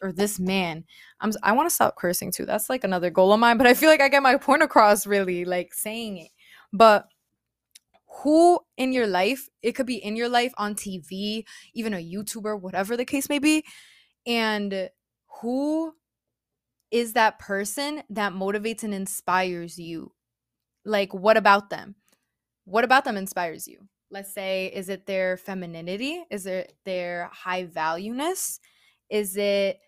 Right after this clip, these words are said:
the way they present themselves in public? Is it the way they are so productive and motivated, how they talk to people, whatever the case may be? Look at what exactly draws you to that person. Or even write it down. Shoot, grab a journal right now. <laughs> Like,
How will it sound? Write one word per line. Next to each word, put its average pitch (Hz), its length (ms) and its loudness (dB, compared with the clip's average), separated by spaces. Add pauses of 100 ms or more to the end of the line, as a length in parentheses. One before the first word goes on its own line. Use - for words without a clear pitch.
(180)
the 208 120 -4
way 190 200 -6
they 190 140 -6
present 180 500 -14
themselves 254 460 -8
in 190 100 -6
public? 208 400 -6
Is 190 160 -8
it 190 160 -10
the 185 100 -6
way 180 440 -4 (320)
they 175 720 -4
are 190 120 -10
so 190 200 -10
productive 190 640 -8
and 180 140 -8
motivated, 220 640 -8
how 196 120 -8
they 170 140 -10
talk 214 320 -4
to 254 80 -14
people, 254 300 -8
whatever 202 320 0
the 220 80 -6
case 220 280 -6
may 196 140 -4
be? 208 340 -4 (240)
Look 240 200 0
at 277 180 6
what 202 240 4
exactly 196 540 0
draws 180 360 -2
you 185 100 -8
to - 240 -12
that 175 260 -4
person. 196 560 -6 (360)
Or 208 80 -6
even 339 260 4
write 285 180 6
it 247 100 0
down. 226 360 4 (320)
Shoot, 226 380 -4 (160)
grab 277 240 6
a 320 60 0
journal 294 380 0
right 277 220 2
now. 240 340 4
<laughs> - 20 -4
Like, 302 460 4